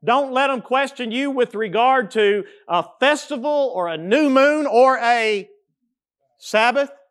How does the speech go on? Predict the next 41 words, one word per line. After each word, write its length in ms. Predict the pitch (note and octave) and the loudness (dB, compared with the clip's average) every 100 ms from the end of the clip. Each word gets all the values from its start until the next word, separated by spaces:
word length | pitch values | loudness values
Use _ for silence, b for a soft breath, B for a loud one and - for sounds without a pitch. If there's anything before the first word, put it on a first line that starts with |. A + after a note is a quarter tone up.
| _ _ _ _ _ _ _ _ | _ _ _ _ _ _ _ _
See, 180 | - E3 | -12 -8
this 240 | E3 F#3+ | -6 -6
is 100 | F#3+ | -6
where 200 | D#3+ F3 | -4 -4
the 80 | D3+ | -4
Seventh-day 840 | C#3+ F#3 F3+ E3 D#3+ - F3 D#3+ | -6 -2 -2 -4 -10 -6 -2 0
Adventists 580 | F3 F3+ D3+ D3+ C#3 C3+ | 0 -2 -2 -6 -6 -8
don't 240 | D#3 D3+ D3+ | -6 -8 -4
get 200 | F3 C#3 | -2 0
it, 120 | C#3+ | -2
and 120 | D#3 | -6
I'm 100 | F#3+ | -6
not 160 | B3 F#3 | -6 -4
here 160 | D#3+ | -4
to 80 | C3+ | -8
bash 380 | A#2 C3 D3 - | -2 0 0 -4
them. 180 | G3 F#3+ | -6 -6
I 80 | |
believe 280 | D#3 F#3+ E3+ | -4 -2 0
they're 120 | D#3+ | -2
Christians, 640 | D#3+ D#3 D#3 D#3 E3+ G#3 - b b b b - | -2 0 0 0 -10 -10 -16 b b b b 2
but 400 | G3+ F#3+ F3+ - - _ | 4 6 2 -6 -20 _
this 240 | D#3+ F3 | -4 -2
is 140 | F3+ D#3+ | -2 0
one 180 | F#3 E3+ | 0 0
thing 240 | F3 E3+ | 0 2
they 140 | D#3 | 0
don't 320 | D3 D#3+ D#3+ C#3 | 0 -2 -4 -6
get. 400 | F#3 C#3+ F#2+ - _ _ _ _ _ _ | -2 -2 -4 -14 _ _ _ _ _ _
They 120 | D#3+ | 0
don't 320 | E3 F#3 F#3 C#3+ | 2 2 -2 -2
get 300 | G3 G#3+ - | 0 0 -2
to 100 | F3+ | -8
understand 580 | F3 D#3 G#3 G#3+ F#3 | -6 -8 -6 -2 0
that 140 | D#3+ C#3 b b | -2 -4 b b
we 180 | C3 A3+ | -2 0
don't 240 | A#3+ A#3 | 2 -2
have 300 | G3 A3 A3 | -2 -4 -4
to 100 | G3+ | -4
keep 480 | F#3 - A#3+ C4 A3+ E3 | -10 -4 -2 -2 -4 -2
that 380 | E3+ G#3 F#3+ | 2 2 2